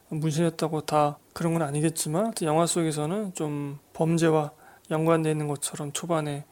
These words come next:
나오게 되고 실제로 자신이 미성년자였을 때 그런 나쁜 짓을 해서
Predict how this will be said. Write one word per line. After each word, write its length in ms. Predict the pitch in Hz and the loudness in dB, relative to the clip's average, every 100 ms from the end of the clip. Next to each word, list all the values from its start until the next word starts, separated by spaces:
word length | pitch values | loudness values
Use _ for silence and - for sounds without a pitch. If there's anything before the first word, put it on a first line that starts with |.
| _ - | _ -6
나오게 340 | 151 147 151 | -4 -2 -4
되고 480 | 143 143 185 240 - - - - - | -6 -6 0 -2 -2 -18 -20 -20 -6
실제로 680 | - 190 196 180 208 233 | -4 0 2 2 2 0
자신이 560 | 226 151 165 156 147 143 - - - - - | -2 -2 -2 -2 -2 -4 -12 -20 -20 -20 -8
미성년자였을 1200 | 156 143 180 170 160 151 147 143 147 170 - 160 | -4 0 2 2 0 0 0 0 0 -2 -2 -2
때 480 | - - 139 143 202 - - - - - | -6 -8 -6 -6 -8 -12 -20 -20 -20 -12
그런 200 | - 151 | -8 -6
나쁜 280 | 147 - | -4 -2
짓을 240 | 160 143 160 | -2 -2 -2
해서 420 | 190 190 190 | -2 -2 -2